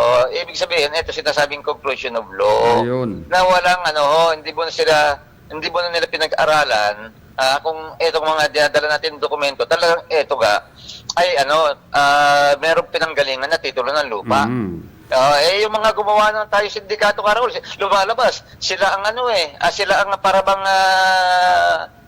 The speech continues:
Speaker 1: ah, miyembro ng sindikato sa Palupa, eh, dahil sila ang tumutulong dito, eh.
Speaker 2: Mhm.
Speaker 1: Sa mga wala naman titulo,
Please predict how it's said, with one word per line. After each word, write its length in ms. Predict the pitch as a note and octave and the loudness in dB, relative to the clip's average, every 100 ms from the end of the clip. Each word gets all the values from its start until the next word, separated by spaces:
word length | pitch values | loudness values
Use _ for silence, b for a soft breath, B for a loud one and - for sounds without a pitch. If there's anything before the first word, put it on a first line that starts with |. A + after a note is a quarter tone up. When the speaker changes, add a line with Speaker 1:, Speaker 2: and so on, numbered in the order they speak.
| - | -2
Speaker 1:
ah, 840 | D3+ D3+ D#3+ D#3+ D#3+ D#3+ D#3 D#3 D3+ | 2 4 4 4 4 4 4 4 2
miyembro 680 | E3 F3 F3+ F#3 F3 A3 | -2 -2 0 0 0 0
ng 160 | G#3 D#3+ D3+ - - | 0 -4 -8 -14 -10
sindikato 540 | F#3 - E3+ E3+ D#3+ | -10 -8 -2 0 0
sa 140 | - | -4
Palupa, 480 | - E3 F3+ - C4+ | -4 -4 -4 0 2
eh, 100 | G#3 | 2
dahil 240 | E3 D#3 - - B | 4 2 2 -6 B
sila 300 | - F#3 G#3 | -8 -2 0
ang 100 | A3+ | 0
tumutulong 560 | G#3+ G3 G3 G3 G3+ G#3 | -2 -6 -6 -4 -6 -8
dito, 260 | F#3 G3 G4+ | -12 -10 -4
eh. 160 | F4 - - | -4 -6 -6
Speaker 2:
Mhm. 240 | C3 C4 | -2 0
Speaker 1:
Sa 80 | B3 | 2
mga 180 | A#3 A3+ | 2 2
wala 220 | G#3+ G#3 | 2 2
naman 260 | G#3 G#3+ G#3 | 2 -2 -4
titulo, 560 | G#3+ - D#3+ C#3 D#3+ | -6 -2 2 2 0